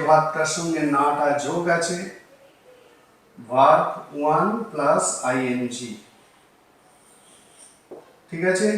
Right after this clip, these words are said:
এই হলো সেন্টেন্স স্ট্রাকচার, সাবজেক্ট could not be, ভার্ব ওয়ান, আইএনজি। এই স্ট্রাকচার অনুযায়ী এই ধরনের বাক্যগুলোকে বলতে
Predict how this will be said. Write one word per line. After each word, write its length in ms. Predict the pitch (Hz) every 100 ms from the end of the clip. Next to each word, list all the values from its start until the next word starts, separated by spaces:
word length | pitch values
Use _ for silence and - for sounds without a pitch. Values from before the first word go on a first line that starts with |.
| - - 147
এই 80 | 156
হলো 160 | 156 185 185
সেন্টেন্স 400 | 147 120 127 120 -
স্ট্রাকচার, 460 | 143 - - - - - - _ -
সাবজেক্ট 500 | 156 151 160 208 208 -
could 200 | 180 175 180
not 180 | 185 185 175
be, 100 | 190 196 160
ভার্ব 340 | 143 143 - 190 - -
ওয়ান, 300 | 143 - 208 120 123 131 127
আইএনজি। 500 | 127 120 117 104 117 - - _ _ _ _ _ _ _ _
এই 200 | 160 170 202 -
স্ট্রাকচার 520 | 170 165 - 185 180 170
অনুযায়ী 340 | 170 175 208 - 170
এই 80 | 165
ধরনের 340 | 147 156 170 185 147
বাক্যগুলোকে 600 | - 147 147 160 165 - 208
বলতে 220 | 208